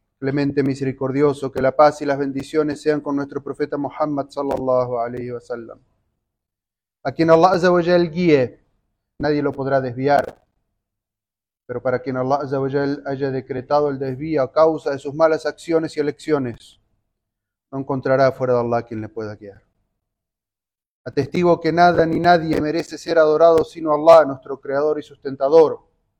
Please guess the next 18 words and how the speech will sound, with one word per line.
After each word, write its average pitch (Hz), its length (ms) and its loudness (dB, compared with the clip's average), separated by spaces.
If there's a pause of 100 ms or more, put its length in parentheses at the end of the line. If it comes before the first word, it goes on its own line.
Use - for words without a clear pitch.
(640)
Y 127 40 -16
atestigo 147 480 -4
que 147 80 -4
Muhammad 165 540 -4
sallallahu 160 580 2
alayhi 160 240 -2
wa 156 80 -2
sallam 180 540 2 (760)
es - 200 -12
el 143 120 -2
último 160 440 0
de 131 80 -4
los 127 100 -8
profetas 135 520 -6
enviados 127 460 -4
a 120 60 -6
la 117 80 -6
humanidad. 110 420 -12